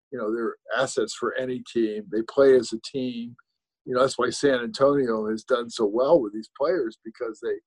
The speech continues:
play as a team, they pass, they work hard, you know, great attitudes. And, um, so that experience was a good one because they are grown up.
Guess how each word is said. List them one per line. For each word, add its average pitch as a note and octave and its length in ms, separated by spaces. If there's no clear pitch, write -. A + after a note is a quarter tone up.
play D3 200
as C#3 160
a C3 80
team, C3 500
they A2+ 120
pass, B2 640
they A#2 100
work A#2+ 340
hard, A2+ 480
you A#2+ 80
know, A2 320
great C#3+ 220
attitudes. B2 680
And, C3 440
um, C#3 340
so C#3 360
that E3 200
experience C#3+ 540
was B2+ 140
a C3 40
good B2+ 240
one G#2+ 160
because C#3+ 240
they D#3+ 120
are A#3+ 200
grown A#2 320
up. G2 220